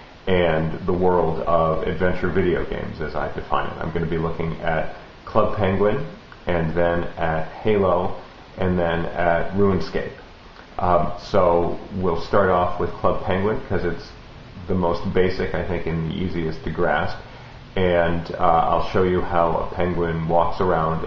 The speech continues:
and as we go, I'll be pontificating about how exactly I see what the penguin is doing as being related to the stuff we were talking about in Ancient Epic with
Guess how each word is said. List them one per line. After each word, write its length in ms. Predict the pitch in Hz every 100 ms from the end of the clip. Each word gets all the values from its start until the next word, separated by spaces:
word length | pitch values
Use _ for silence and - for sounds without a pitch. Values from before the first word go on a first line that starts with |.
| 85
and 220 | 82 78
as 240 | 80 -
we 60 | 85
go, 540 | 80 123 123 101 - - - -
I'll 280 | 85 85
be 300 | 80 85 85 82 - - -
pontificating 880 | 85 85 117 117 117 87 85 101 117 - - - -
about 500 | 92 92 85 85 -
how 380 | - 92 87
exactly 600 | 82 - 90 90 - 82
I 180 | 78 82
see 580 | 80 - 98 87 80 76 -
what 300 | 87 85 - - - -
the 80 | -
penguin 400 | - 104 90 82
is 160 | 80 80
doing 500 | 120 135 101 90 85
as 260 | 85 85 80
being 280 | 87 82 82
related 520 | 82 85 87 87 82 -
to 260 | 85 78 82
the 100 | -
stuff 380 | - 80 73 85
we 60 |
were 160 | 78 78
talking 400 | - 80 80 85
about 400 | 78 76 73 - - - - 95
in 220 | 82 82
Ancient 380 | 85 - - 101
Epic 380 | - 98 90 - - - -
with 460 | 92 87 85 80